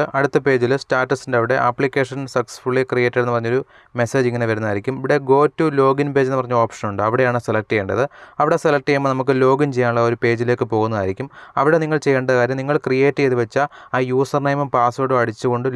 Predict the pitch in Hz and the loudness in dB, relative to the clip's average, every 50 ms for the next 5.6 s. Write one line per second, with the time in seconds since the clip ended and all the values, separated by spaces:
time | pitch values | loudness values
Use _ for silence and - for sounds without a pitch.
0 | 123 120 120 123 131 123 117 117 113 107 110 110 107 104 - 104 101 101 107 107 | 0 0 0 0 -2 -4 -2 -2 -2 0 0 -2 -2 -2 -2 -4 -2 -2 -2 0
1 | 143 143 143 139 139 147 170 196 - - - - - - 127 131 135 135 139 139 | 0 -2 -2 -2 -2 -2 -2 -2 -4 -10 -20 -20 -8 -4 -2 -2 0 0 0 -2
2 | 139 - 160 143 151 151 156 151 135 131 127 123 120 - 131 123 127 156 175 _ | 0 0 -2 -4 -2 -4 -4 -2 -2 0 0 0 0 0 -2 -2 -2 -2 -6 _
3 | - - - - - 123 123 123 120 120 - 123 120 120 123 123 123 127 123 127 | -18 -20 -20 -6 -2 0 2 2 2 0 0 -4 -4 -4 -4 -6 -4 -4 -4 -2
4 | 131 123 123 131 135 - 127 123 120 117 113 113 117 135 147 - - - 117 117 | 0 2 2 2 2 2 -2 -2 -2 -2 -4 -6 -4 -6 -8 -8 -4 0 0 2
5 | 127 127 131 135 131 123 113 104 _ - 120 123 | 2 0 -2 -4 -4 -2 -4 -4 _ -2 -2 -2